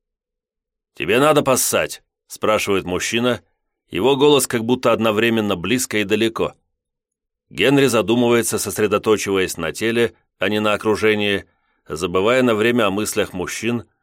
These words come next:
и с внезапным приступом дискомфорта понимает, что ему действительно нужно в туалет, и очень сильно.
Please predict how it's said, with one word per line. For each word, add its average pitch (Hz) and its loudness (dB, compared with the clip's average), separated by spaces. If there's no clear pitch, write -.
и 101 -2
с - -4
внезапным 117 0
приступом 107 -2
дискомфорта 113 -2
понимает, 98 0
что - -4
ему 110 0
действительно 104 -4
нужно 101 -2
в - -12
туалет, 104 0
и - -8
очень 90 0
сильно. 98 -2